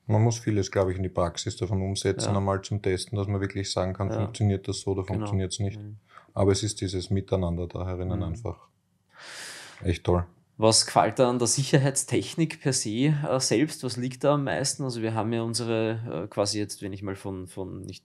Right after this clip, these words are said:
Speaker 2: unbedingt von Lösen oder, Lösungen oder Einsatzgebieten jetzt spreche, sondern von den Produkten, wir haben Alarmanlagen, Videoüberwachungssysteme, Zutrittssysteme. Was ist dein Favorite?
Speaker 1: Alarmanlagen, definitiv.
Speaker 2: Ja?
Speaker 1: Ja.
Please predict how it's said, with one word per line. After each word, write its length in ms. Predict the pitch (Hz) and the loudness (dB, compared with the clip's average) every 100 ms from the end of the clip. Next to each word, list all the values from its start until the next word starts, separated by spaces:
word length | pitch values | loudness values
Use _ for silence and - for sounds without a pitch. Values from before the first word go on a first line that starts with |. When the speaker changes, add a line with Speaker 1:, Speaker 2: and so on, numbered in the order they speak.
| _ - | _ -16
Speaker 2:
unbedingt 320 | 98 95 90 | -14 -14 -12
von 160 | - | -10
Lösen 360 | 85 80 104 107 | -2 0 0 -2
oder, 300 | 98 - - | -6 -6 -8
Lösungen 380 | 92 87 104 95 | -8 -8 -8 -8
oder 120 | 90 | -6
Einsatzgebieten 880 | - 123 156 135 - 120 131 127 120 | -2 0 2 0 -2 -6 -6 -4 -6
jetzt 100 | 113 | -6
spreche, 400 | - 101 107 120 | -2 -2 -2 -4
sondern 300 | - 101 95 | -6 -6 -8
von 120 | 95 | -10
den 120 | 92 | -12
Produkten, 520 | 95 104 123 127 - 117 | -12 -6 -6 -6 -4 -2
wir 100 | 104 | -2
haben 100 | 85 | -4
Alarmanlagen, 1040 | 80 90 78 110 107 104 87 98 95 98 | -2 0 2 0 2 4 4 2 -4 -4
Videoüberwachungssysteme, 1200 | 110 110 104 87 - 107 - 107 - 95 98 98 | -4 -2 2 0 0 -10 -8 -8 -6 -8 -8 -6
Zutrittssysteme. 1040 | - 131 131 131 127 - 90 107 123 123 - - - - - _ | -4 -2 -2 -2 -4 -4 -4 -2 -2 -4 -12 -20 -20 -20 -20 _
Was 140 | - 104 | -2 0
ist 140 | - | 4
dein 160 | 82 107 | 4 4
Favorite? 480 | 113 101 117 151 - _ _ _ _ _ - | 0 2 0 -2 -10 _ _ _ _ _ 2
Speaker 1:
Alarmanlagen, 640 | 127 104 92 87 82 82 | 6 8 8 4 2 -2
definitiv. 640 | - 87 90 82 - - _ _ - | -2 -4 -4 -8 -10 -16 _ _ 4
Speaker 2:
Ja? 320 | 107 147 - - | 6 6 4 -4
Speaker 1:
Ja. 160 | 87 | -2